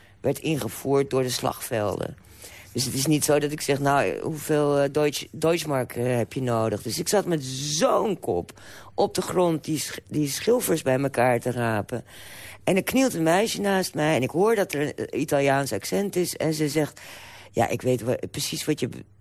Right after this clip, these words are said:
be-, je, je voelt je zo lullig. Ik heb dat ook altijd." Toen zegt ze, "Jij bent Marion, hè? De ex van Gianni." Ik zeg, "Ja." Zegt ze, "Ik ook." Ik zeg, "Wanneer dan?"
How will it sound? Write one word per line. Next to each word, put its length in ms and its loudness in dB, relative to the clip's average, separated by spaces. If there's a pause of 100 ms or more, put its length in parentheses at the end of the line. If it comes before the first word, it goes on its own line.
be-, 400 -4
je, 260 0
je 80 0
voelt 240 -4
je 80 -2
zo 220 4
lullig. 420 2
Ik 140 -2
heb 140 -4
dat 200 -4
ook 220 0
altijd." 540 -6 (540)
Toen 140 -4
zegt 180 2
ze, 60 0
"Jij 100 4
bent 160 2
Marion, 420 2
hè? 220 2 (720)
De 180 0
ex 220 0
van 200 -2
Gianni." 540 0 (580)
Ik 140 -16
zeg, 280 -12
"Ja." 460 -4 (2000)
Zegt 240 -2
ze, 280 2 (260)
"Ik 180 -2
ook." 440 0 (960)
Ik 100 -14
zeg, 180 -6
"Wanneer 400 0
dan?" 260 0